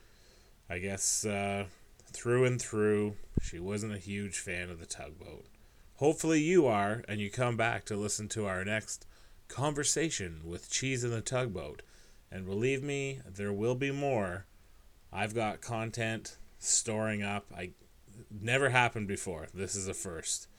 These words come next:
So I'll meter it out to you at a very slow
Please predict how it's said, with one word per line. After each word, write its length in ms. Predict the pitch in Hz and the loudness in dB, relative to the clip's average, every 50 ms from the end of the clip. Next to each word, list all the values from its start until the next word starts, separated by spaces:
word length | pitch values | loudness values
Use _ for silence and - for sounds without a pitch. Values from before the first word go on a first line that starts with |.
| - - - - - - - | -20 -20 -20 -20 -20 -20 -18
So 120 | - - 90 | -12 -8 -6
I'll 200 | 92 90 87 87 | -4 -4 -4 -4
meter 420 | 87 101 110 113 117 117 120 113 | -2 0 2 2 4 4 6 4
it 80 | 107 104 | 4 2
out 200 | 101 104 98 - | 2 0 -2 -4
to 120 | - - 101 | -6 -4 -4
you 340 | 98 101 98 95 92 90 - - - - | -2 -2 -2 -4 -4 -8 -10 -14 -16 -12
at 140 | - 85 85 | -10 -8 -8
a 40 | 87 | -8
very 360 | 80 95 98 104 101 104 101 | -6 -4 -4 -2 -2 -2 -2
slow 640 | - - - - 104 101 98 98 104 104 101 104 | 0 0 -2 -2 -2 -2 -4 -4 -2 -4 -4 -6